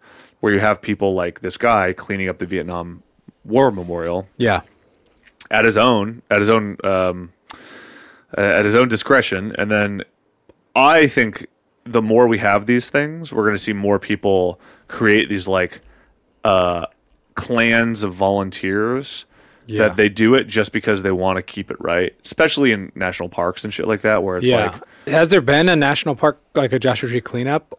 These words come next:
Speaker 1: I,
Speaker 2: I'm
Speaker 1: I haven't,
Speaker 2: sh-,
Speaker 1: I haven't
Speaker 2: I'm
Speaker 1: seen it
Speaker 2: sure it's around the
Speaker 1: documented,
Speaker 2: corner.
Speaker 1: but I, I really hope there is, because I think it's really fucking, it's a huge fucking bummer.
Speaker 2: Shout
Speaker 1: And I know
Speaker 2: out,
Speaker 1: that they've got that
Speaker 2: uh,
Speaker 1: problem in Yosemite too,
Speaker 2: Yeah.
Speaker 1: from what I've, what I've heard.
Speaker 2: Oh, man.
Speaker 1: I know.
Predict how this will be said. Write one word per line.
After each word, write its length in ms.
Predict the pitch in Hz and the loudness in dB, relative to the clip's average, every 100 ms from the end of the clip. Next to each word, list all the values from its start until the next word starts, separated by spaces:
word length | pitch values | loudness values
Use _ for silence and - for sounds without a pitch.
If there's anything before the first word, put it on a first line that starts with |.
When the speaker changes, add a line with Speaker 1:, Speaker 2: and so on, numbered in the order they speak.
| - | 2
Speaker 1:
I, 220 | 131 147 | 4 4
Speaker 2:
I'm 60 | 131 | 2
Speaker 1:
I 40 | |
haven't, 240 | 151 196 226 | 2 2 0
Speaker 2:
sh-, 40 | |
Speaker 1:
I 40 | 117 | 0
haven't 160 | 156 | 0
Speaker 2:
I'm 40 | 196 | 0
Speaker 1:
seen 180 | 202 185 | 0 0
it 80 | |
Speaker 2:
sure 360 | 135 180 156 131 | 4 6 6 4
it's 140 | 120 | 2
around 80 | 101 | 2
the 60 | 101 | 2
Speaker 1:
documented, 480 | 117 120 127 143 151 | 2 0 2 0 -2
Speaker 2:
corner. 100 | 101 | 0
Speaker 1:
but 120 | 113 | 2
I, 180 | 101 95 | 4 2
I 80 | - | 2
really 320 | 101 110 107 | 2 4 2
hope 280 | 98 104 92 _ _ _ _ _ _ - | 2 0 0 _ _ _ _ _ _ -4
there 300 | 104 95 90 | 0 2 2
is, 240 | 95 110 | 0 -2
because 260 | - 104 98 | -8 -6 -4
I 80 | |
think 140 | 90 98 | -4 -4
it's 260 | 95 - - _ - | -6 -8 -14 _ -4
really 260 | 104 92 | 0 0
fucking, 380 | 87 98 92 90 | -2 -4 -4 -6
it's 160 | - 90 | -6 -6
a 40 | |
huge 260 | 110 165 113 | -2 -2 0
fucking 220 | 95 90 | -4 -2
bummer. 280 | 95 90 85 - | -2 -2 -8 -12
Speaker 2:
Shout 220 | - 147 | -2 2
Speaker 1:
And 80 | 151 | 4
I 40 | 165 | 6
know 60 | |
Speaker 2:
out, 40 | 156 | 4
Speaker 1:
that 100 | 135 | 4
they've 80 | 131 | 4
got 80 | 131 | 4
that 100 | - | 2
Speaker 2:
uh, 20 | 117 | 4
Speaker 1:
problem 280 | 123 110 101 | 2 2 0
in 40 | |
Yosemite 440 | 98 95 101 92 92 | 0 0 -2 -2 -4
too, 260 | 95 87 | -4 -2
Speaker 2:
Yeah. 100 | 82 | -4
Speaker 1:
from 80 | 98 | -6
what 80 | 90 | -6
I've, 140 | 87 - - | -8 -12 -10
what 100 | 92 | -8
I've 120 | 90 | -8
heard. 300 | 87 87 - _ _ _ | -8 -10 -12 _ _ _
Speaker 2:
Oh, 220 | 107 101 | -8 -8
man. 380 | 82 90 92 85 | -8 -12 -12 -10
Speaker 1:
I 80 | 101 | -10
know. 220 | 90 85 | -10 -10